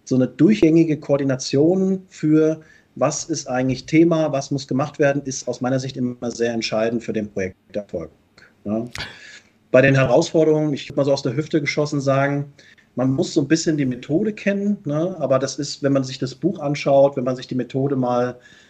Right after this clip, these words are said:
äh, sozusagen, äh, vergegenwärtigt, ähm, ist das gar nicht so schwer, aber man muss halt so ein bisschen mal sich, sich reindenken. Das heißt, bevor man das mit dem Team macht, würde ich mir das auf jeden Fall anlesen wollen, mit dem Team mal drüber sprechen. Guck mal, hier gibt's ein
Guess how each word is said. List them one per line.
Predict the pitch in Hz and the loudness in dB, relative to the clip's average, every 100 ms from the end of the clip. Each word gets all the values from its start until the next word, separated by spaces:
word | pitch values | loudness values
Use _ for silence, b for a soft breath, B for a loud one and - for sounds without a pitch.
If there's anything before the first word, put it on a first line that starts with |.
| b | b
äh, | 117 117 120 | 0 2 0
sozusagen, | 120 120 127 120 123 120 120 127 127 127 - | -2 -6 -6 0 4 4 4 0 -4 -8 -12
äh, | 127 123 120 | -12 -6 -4
vergegenwärtigt, | 135 120 120 120 123 139 143 147 147 - | -2 -2 0 0 0 0 0 -2 -2 -6
ähm, | 127 123 120 120 | -2 0 0 -2
ist | 120 - | -4 -4
das | 127 - | -4 -2
gar | 117 135 | 0 0
nicht | 135 | 0
so | - 120 | -2 -2
schwer, | 113 - 131 170 | -2 0 2 2
aber | 135 | 2
man | 127 | 2
muss | 139 143 | 2 0
halt | 139 | 0
so | 139 | 0
ein | |
bisschen | 123 131 131 | -4 -2 0
mal | 120 117 | 0 -2
sich, | 113 117 123 107 110 | -4 -6 -8 -8 -8
sich | 117 - | -8 -2
reindenken. | 123 180 170 165 165 151 156 - B B B B B B | 2 4 4 2 2 0 0 -10 B B B B B B
Das | 117 | -2
heißt, | 131 131 135 | 2 2 0
bevor | - 135 | 0 2
man | 147 | 2
das | 135 135 | 0 -2
mit | 127 | -2
dem | 120 | -2
Team | - 135 | 0 0
macht, | 131 151 - | 2 0 -4
würde | 127 | -4
ich | |
mir | 127 | -2
das | 123 120 | -2 -4
auf | - | -2
jeden | 131 | 0
Fall | 127 120 | 0 0
anlesen | 135 156 151 147 135 | 2 4 4 2 2
wollen, | 135 135 135 135 B B B | 4 4 2 -2 B B B
mit | 131 123 | -6 -2
dem | 120 | 0
Team | 147 | 2
mal | 143 131 | 4 2
drüber | 123 120 | 0 -2
sprechen. | - 156 160 151 | 0 0 2 0
Guck | 156 | 0
mal, | 156 139 | 0 0
hier | 135 | 0
gibt's | 143 147 - | -2 -4 -4
ein | 131 127 | -2 -2